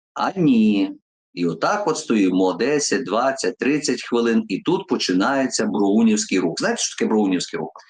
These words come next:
Це коли хаос, але в ньому, в тому хаосі є якийсь порядок.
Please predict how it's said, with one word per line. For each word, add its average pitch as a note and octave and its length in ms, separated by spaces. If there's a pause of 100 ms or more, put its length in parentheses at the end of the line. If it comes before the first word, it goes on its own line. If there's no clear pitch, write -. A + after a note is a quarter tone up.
(180)
Це E3 160
коли E3 220
хаос, - 680 (300)
але A2 180
в C#3+ 80
ньому, A#3 260
в - 100
тому A3+ 240
хаосі G3 500
є G#3+ 180
якийсь F#3 340
порядок. D3+ 560